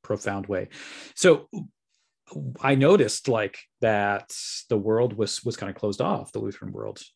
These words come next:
uh, just as you're saying, it, it is. And it has kind of been intentionally so because Lutherans have wanted to preserve their identity. So there's certainly some, definitely some valid reasoning in that. Um, but we, we really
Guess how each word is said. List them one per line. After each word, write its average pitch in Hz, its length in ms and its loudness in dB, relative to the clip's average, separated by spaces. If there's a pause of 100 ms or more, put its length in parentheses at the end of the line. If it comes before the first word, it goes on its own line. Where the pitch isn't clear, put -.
uh, 98 180 -8
just 113 220 -8
as 107 80 -6
you're 92 80 -6
saying, 104 320 0
it, 101 120 -6
it 139 100 6
is. 170 240 6
And 120 120 -4
it 104 80 -8
has 127 200 -2
kind 123 200 -4
of 104 80 -6
been 113 120 0
intentionally 123 520 0
so 107 280 -4
because 131 600 -2 (280)
Lutherans 120 300 -2
have 107 100 -4
wanted 101 200 -6
to - 60 -16
preserve 95 300 -6
their 87 160 -4
identity. 101 320 -4
So - 140 -8
there's 104 160 -4
certainly 131 260 0
some, 95 200 -6 (180)
definitely 113 300 -4
some 95 220 -10 (920)
valid 123 380 4
reasoning 120 500 6
in 101 160 -8
that. 98 240 -14 (240)
Um, 101 340 -4 (720)
but 165 300 4
we, 151 420 4
we 135 120 6
really 196 360 0